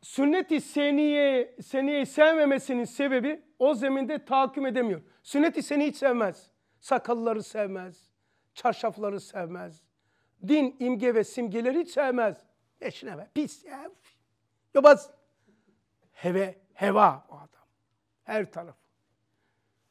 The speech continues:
Acayip bir şey. Hutumuz bizi yutan balığımızdır. Yunus Aleyhisselam misali gibi. Bizi yutuyor. Dini imge, simge, sembollere, alametlere düşman.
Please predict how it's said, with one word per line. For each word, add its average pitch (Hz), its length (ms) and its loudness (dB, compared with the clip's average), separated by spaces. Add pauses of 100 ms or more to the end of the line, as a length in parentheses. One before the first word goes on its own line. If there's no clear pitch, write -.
(420)
Acayip 240 400 0
bir - 60 -16
şey. 160 260 -12 (760)
Hutumuz 330 800 2 (160)
bizi 220 340 2
yutan 302 520 2
balığımızdır. 277 680 4
Yunus 262 420 -2
Aleyhisselam 240 640 0
misali 202 500 -6
gibi. 196 300 -16 (1200)
Bizi 226 200 4
yutuyor. 285 500 8 (920)
Dini 302 600 8
imge, 254 460 2
simge, 233 560 0
sembollere, 233 800 0
alametlere 262 960 2 (240)
düşman. 285 580 4